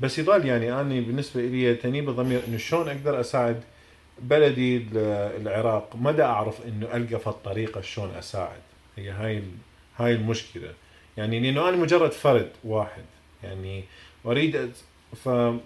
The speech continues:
يعني، ما، ما دا تجيني الفكرة، أو يمكن لازم أرجع وأشوف، وأشوف إيش قد أقدر أساعد بمجهودي الفردي. يعني، أحس إنه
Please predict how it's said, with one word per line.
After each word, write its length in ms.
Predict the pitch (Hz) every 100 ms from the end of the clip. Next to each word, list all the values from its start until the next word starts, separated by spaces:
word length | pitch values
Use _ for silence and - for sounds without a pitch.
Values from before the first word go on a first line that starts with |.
| - 147
يعني، 200 | 139 135
ما، 680 | 143 156 151 147 131 120 117 - - - - - -
ما 120 | 143
دا 120 | 165
تجيني 400 | - 135 135 139
الفكرة، 600 | 120 - 123 - 139 131
أو 200 | 123 110
يمكن 380 | 117 120 127 120
لازم 400 | 117 110 117 113 113
أرجع 320 | 120 113 110
وأشوف، 560 | 110 107 - 117 120 117 - -
وأشوف 240 | 104 127
إيش 180 | 113 110
قد 100 | 123
أقدر 260 | 120 117 113
أساعد 340 | 110 120 110
بمجهودي 420 | 107 104 117 117
الفردي. 540 | 110 - 113 110 113 113 - - - -
يعني، 420 | 110 110 110 113 113
أحس 300 | 139 127 127
إنه 380 | 120 117 117